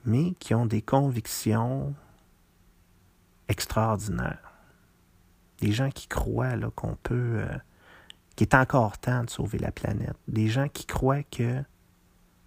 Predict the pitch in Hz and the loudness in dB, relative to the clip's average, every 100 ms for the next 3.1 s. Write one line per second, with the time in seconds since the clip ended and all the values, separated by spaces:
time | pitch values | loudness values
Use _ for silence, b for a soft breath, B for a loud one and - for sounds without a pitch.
0 | _ b b b b _ 104 101 92 - | _ b b b b _ 0 2 0 2
1 | 175 135 - 110 - 104 107 120 110 101 | 2 2 0 -2 0 0 2 2 0 2
2 | 107 107 113 117 107 110 101 101 104 110 | 2 2 0 -2 -4 -2 -2 -2 0 0
3 | 117 | -2